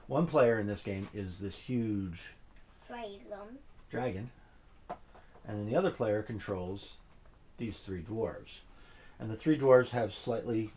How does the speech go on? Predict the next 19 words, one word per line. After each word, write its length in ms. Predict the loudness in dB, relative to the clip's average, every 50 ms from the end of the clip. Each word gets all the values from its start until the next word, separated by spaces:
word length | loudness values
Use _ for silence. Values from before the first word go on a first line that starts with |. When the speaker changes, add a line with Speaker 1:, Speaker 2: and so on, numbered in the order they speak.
| -2 4
Speaker 1:
different, 420 | 4 4 6 6 4 2 2 0 -4 -4 0
uh, 360 | 2 2 4 2 2 0 -2
sort 180 | -2 -4 -2
of 60 | -2 0
abilities, 640 | 2 2 2 2 2 0 -2 -6 -8 -8 -10 -14 -18 -20
sort 300 | -16 -8 -6 -4 -4 -4
of. 160 | -4 -8 -10 -12 -14 -20 -20 -20 -20 -20 -20 -20 -20 -20 -20 -12 -8
Uh, 220 | -8 -6 -6 -6 -8 -12 -18 -8 2
everybody 380 | 4 6 6 6 6 4 4 2
can 160 | 2 0 -2
attack. 500 | -2 -2 -2 2 2 2 2 2 -2 -6 -12 -16 -18 -20 -20 -20 -20 -20 -20 -20 -20 -20 -20 -20 -20 -20 -10 -6
Uh, 300 | -4 -4 -2 -2 -4 -4 -6 -8 -10 -10 -6
eh, 760 | -4 0 2 4 4 4 4 6 6 6 8 8 8 8 8 6
s-, 380 | 4 0 -6 -10 -10 -10 -8 -4
one 220 | 4 8 10 10 10
of 160 | 10 8 4
them 320 | 2 2 2 2 2 0 -2
can 420 | -4 -6 -6 -4 -4 -4 -4 -6 -6
shoot 340 | -8 -6 -2 -2 -2 -2